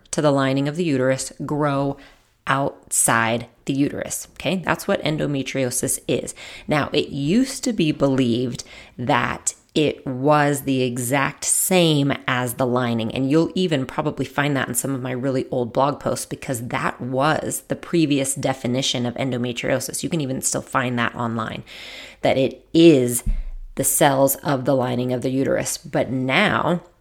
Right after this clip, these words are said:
current research is actually showing us that it's cells similar to the lining of the uterus. So that might seem like a really fine line to walk,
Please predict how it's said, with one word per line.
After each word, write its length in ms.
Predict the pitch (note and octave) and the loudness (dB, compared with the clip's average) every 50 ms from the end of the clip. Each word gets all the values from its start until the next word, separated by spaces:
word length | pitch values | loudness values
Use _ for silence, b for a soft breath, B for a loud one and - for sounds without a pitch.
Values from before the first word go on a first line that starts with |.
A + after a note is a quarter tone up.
| _ _ _ _ _ _ _ _ _ _ _ _ _ - - | _ _ _ _ _ _ _ _ _ _ _ _ _ -14 -12
current 320 | - - - F3+ F3 - C3 | -4 0 2 2 2 2 2
research 400 | C#3+ D3 C#3+ - C#3 C3+ - D3 | 0 0 2 0 -2 -2 0 0
is 100 | C3+ C#3+ | 0 0
actually 260 | C#3 C#3 - D3 C#3 | 0 0 0 -2 -2
showing 380 | - - C#3 C3 B2+ C#3 D#3 | -2 -2 0 0 0 0 0
us 200 | E3 F3 E3+ - | 0 -2 -2 -4
that 180 | - - C#3 C#3 | -2 -2 0 0
it's 180 | - - - - | 0 -2 -2 -2
cells 520 | - - - D3 C#3+ C#3+ C#3 C#3 C#3 - B B B B B B | -2 0 2 2 4 4 4 2 0 -4 B B B B B B
similar 920 | - - - - - - - F3+ F#3 F#3 E3+ D3+ C3 A#2+ - - D3 - _ _ _ _ | -10 -6 -4 -4 -2 2 4 6 6 8 6 6 4 2 0 -2 -4 -12 _ _ _ _
to 140 | - D#3 | -2 2
the 100 | - C#3 | 4 4
lining 380 | B2+ C3 B2+ B2+ B2+ B2+ B2+ B2+ | 4 4 2 0 0 -2 -2 -2
of 80 | A#2+ A#2+ | -2 -2
the 80 | B2+ | -2
uterus. 320 | B2 A#2+ A2 G2+ - - - | 0 0 0 0 0 0 0
So 260 | - - D#3+ C#3+ B B B B B B B | 2 2 2 0 B B B B B B B
that 260 | - D#3 F3 - - | 0 2 2 0 -2
might 300 | - D#3+ D#3 D#3 - - | -2 -2 -2 -2 -2 -6
seem 480 | - - - - D3 C#3 C#3 C#3+ D3 D3 | -6 -6 -2 0 0 2 2 2 2 0
like 240 | C#3 C3 C3+ C3+ - - | 0 -2 -2 -4 -4 -2
a 100 | - D3 | 0 0
really 360 | C#3 B2+ C#3+ C3+ B2 C3 C3 | 2 4 2 4 4 2 0
fine 560 | B2+ - - - B2 A2+ A2+ A2 A#2 A#2+ A#2 | 0 -4 -2 -2 0 0 0 0 0 0 0
line 600 | A#2 A#2 A#2 A#2+ A#2+ A#2 B2 C#3 D#3 F3 F3+ G3+ - - | 0 0 -2 -4 -4 -2 0 2 2 2 2 0 -4 -6
to 160 | - - C3 | -4 -4 -2
walk, 500 | A#2+ A#2 C3 C3+ C#3 F3 A3 - - | 0 2 2 4 4 4 2 0 -8